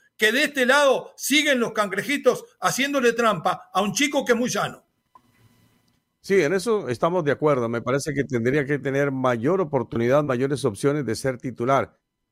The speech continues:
Speaker 2: Pero el criterio de Lozano, pues habrá que respetarlo. Hay técnicos que se casan con un jugador y, y, y de allí es muy complicado
Speaker 1: Lozano
Speaker 2: y se
Speaker 1: está
Speaker 2: le hace
Speaker 1: casado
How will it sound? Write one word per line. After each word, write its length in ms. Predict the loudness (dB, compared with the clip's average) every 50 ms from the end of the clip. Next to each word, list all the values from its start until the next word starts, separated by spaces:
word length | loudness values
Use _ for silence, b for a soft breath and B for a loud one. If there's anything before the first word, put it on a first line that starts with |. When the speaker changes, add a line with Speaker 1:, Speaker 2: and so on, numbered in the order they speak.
| _ _
Speaker 2:
Pero 420 | -2 0 2 2 4 4 4 2 2
el 120 | 0 -2
criterio 500 | -2 -2 -2 0 0 0 2 2 4 4
de 80 | 2 2
Lozano, 440 | 2 0 0 -2 -2 0 -2 -2
pues 180 | -2 -4 -2 0
habrá 220 | 0 0 0 0
que 100 | -2 -2
respetarlo. 680 | -4 -4 -4 -4 -4 -2 0 0 0 2 2 2 2 2
Hay 160 | 0 -2 -4
técnicos 520 | -4 -2 -2 -2 -2 -4 -6 -4 -4 -4 -2
que 160 | -4 -4 -4
se 140 | -6 -6 -4
casan 360 | -2 -2 -2 0 -2 -4 -2
con 140 | -2 -2 -2
un 60 | -2
jugador 520 | 0 2 2 4 4 4 2 2 0 -4 _ _ _ _ _ _ _ _
y, 840 | -4 0 2 4 4 4 4 4 4 2 2 2 0 0 -2 -4 -6
y, 320 | -8 -8 -8 -8 -6 -6 -6
y 40 | -2
de 120 | 0 0
allí 380 | 0 0 0 -2 -2 0 0 0
es 240 | 0 -2 -2 -4 -4
muy 260 | -4 -2 -2 -2 -2
complicado 500 | -2 -4 -4 -2 0 0 0 2 2 0
Speaker 1:
Lozano 160 | 2 2 2
Speaker 2:
y 80 | 0 2
se 80 | 2
Speaker 1:
está 80 | 2 2
Speaker 2:
le 60 | 4
hace 140 | 4 2 2
Speaker 1:
casado 220 | 4 4 4 6